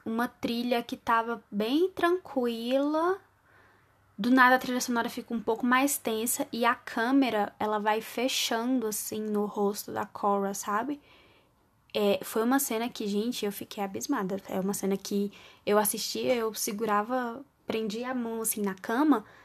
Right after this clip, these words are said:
e ficava agoniada, tipo, "Meu Deus, como assim? A mulher tava vivendo normal e do nada ela faz isso", sabe? Foi bem, bem marcante pra mim.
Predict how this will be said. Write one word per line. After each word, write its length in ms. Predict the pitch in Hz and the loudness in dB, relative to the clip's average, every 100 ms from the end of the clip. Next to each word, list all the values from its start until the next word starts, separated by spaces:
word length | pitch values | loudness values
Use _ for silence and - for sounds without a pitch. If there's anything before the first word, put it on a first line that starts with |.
| - _ - | -20 _ -6
e 160 | 214 | -4
ficava 480 | 202 240 - 226 220 | -4 -10 -6 -4 -2
agoniada, 420 | 233 240 269 277 | -2 2 2 0
tipo, 200 | 262 - | -4 -6
"Meu 160 | 247 285 | -2 -2
Deus, 360 | 277 311 339 - | -2 -2 -2 -6
como 240 | - 294 | -4 -4
assim? 400 | 370 - 294 381 427 440 - | -4 -4 -2 -2 -2 -4 -6
A 60 | 370 | -2
mulher 200 | 370 381 | -2 -2
tava 280 | 359 349 - | -2 -4 0
vivendo 420 | 285 320 294 311 | 2 4 2 0
normal 540 | 311 320 311 277 - 339 | 0 0 2 2 2 0
e 80 | 277 | -2
do 120 | 302 | -4
nada 180 | - 285 | -6 -4
ela 140 | 311 | -4
faz 260 | 294 - 294 | -4 -6 -6
isso", 320 | 294 - - | -6 -8 -6
sabe? 280 | - - - - - - | -4 -4 -6 -20 -20 -16
Foi 240 | - 254 240 240 | -6 -6 -4 -2
bem, 320 | 240 285 311 _ _ _ _ _ _ - _ _ | 2 2 0 _ _ _ _ _ _ -20 _ _
bem 920 | - - 196 190 170 233 208 233 240 | -18 -14 -10 -6 2 4 4 2 2
marcante 520 | 240 233 - 208 202 | 2 0 0 0 0
pra 160 | - 214 | -2 -2
mim. 200 | 202 | -2